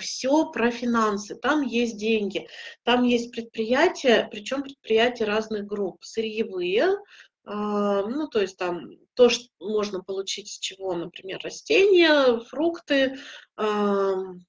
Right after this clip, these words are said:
уголь, сырье, дерево и так далее. Есть перерабатывающая, есть отрасль, а, то, что называется социальное, это редакции газет,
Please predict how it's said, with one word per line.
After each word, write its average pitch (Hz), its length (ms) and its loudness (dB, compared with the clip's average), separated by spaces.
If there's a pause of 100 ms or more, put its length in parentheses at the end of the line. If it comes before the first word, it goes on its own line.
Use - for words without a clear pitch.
(220)
уголь, 285 520 6
сырье, 233 640 0
дерево 240 720 0
и 214 200 -4
так 208 200 -4
далее. 196 500 0 (260)
Есть 262 300 -2
перерабатывающая, 233 1120 2
есть 220 480 -2 (140)
отрасль, 202 760 0 (320)
а, 185 280 -6
то, 226 160 2
что 226 200 -8
называется 185 760 -4
социальное, 285 920 4 (260)
это 208 360 2
редакции 196 520 -2
газет, 240 600 0